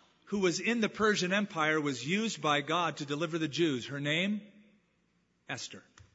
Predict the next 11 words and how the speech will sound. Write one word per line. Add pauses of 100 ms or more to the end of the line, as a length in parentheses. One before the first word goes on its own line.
(720)
This
is
the
time
in
which
Esther
occurs (260)
and
was
written.